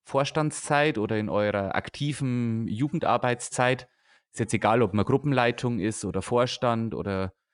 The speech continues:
jede Leitungsposition, ich sag's mal so, jede Arbeit in einer Leitungsposition birgt viele Fehler mit sich.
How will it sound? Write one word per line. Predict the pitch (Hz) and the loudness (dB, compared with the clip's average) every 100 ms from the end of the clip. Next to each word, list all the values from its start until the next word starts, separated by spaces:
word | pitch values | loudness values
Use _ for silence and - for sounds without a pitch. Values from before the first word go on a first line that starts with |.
| _ _ _ _ _ _ _ - _ | _ _ _ _ _ _ _ -20 _
jede | 117 147 160 156 | -6 -2 0 4
Leitungsposition, | 139 160 151 - 131 123 127 - 113 | 4 4 0 0 -2 -2 -2 -4 -6
ich | - | -4
sag's | 127 131 | -2 -2
mal | 117 | -2
so, | 123 - - _ _ | -2 -4 -12 _ _
jede | - 160 165 - | -4 -2 0 2
Arbeit | 131 139 127 127 | 2 4 2 0
in | 104 | -2
einer | 110 110 | -2 0
Leitungsposition | 113 127 117 110 - 104 104 - 107 98 95 - _ _ _ _ _ _ _ _ _ _ _ _ _ _ _ | 0 0 -4 -6 -6 -6 -6 -6 -4 -2 -4 -6 _ _ _ _ _ _ _ _ _ _ _ _ _ _ _
birgt | 135 143 143 - | 0 0 0 -6
viele | 147 135 127 | -2 0 0
Fehler | - 120 104 | 0 0 0
mit | 92 - | -2 -4
sich. | - 95 | -6 -8